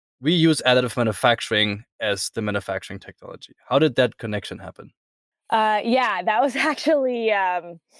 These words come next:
Speaker 2: that's an interesting story. I actually, when I came on, uh, when I joined the company, um, we hadn't yet figured out how to make the glasses. You know, we knew they had to be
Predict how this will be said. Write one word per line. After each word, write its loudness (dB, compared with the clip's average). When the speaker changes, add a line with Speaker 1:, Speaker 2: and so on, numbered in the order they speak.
Speaker 2:
that's 0
an 0
interesting -2
story. -2
I 4
actually, -2
when -2
I 0
came -2
on, -2
uh, -2
when 0
I -2
joined -4
the -6
company, -6
um, -4
we 2
hadn't -2
yet 0
figured 0
out -2
how -2
to -4
make -4
the -6
glasses. -4
You -4
know, -2
we -2
knew 0
they -4
had 0
to -6
be -2